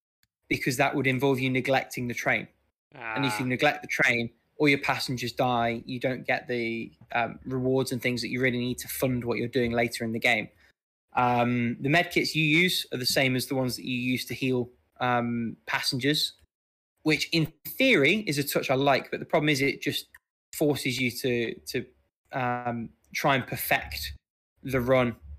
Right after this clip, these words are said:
Speaker 1: when you're moving through it. It disincentivizes you to, from,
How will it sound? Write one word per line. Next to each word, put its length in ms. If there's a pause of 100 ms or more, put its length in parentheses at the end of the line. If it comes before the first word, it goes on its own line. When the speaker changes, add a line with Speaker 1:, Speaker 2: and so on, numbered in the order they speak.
Speaker 1:
when 140
you're 100
moving 340
through 240
it. 80
It 200
disincentivizes 920
you 140
to, 480 (140)
from, 420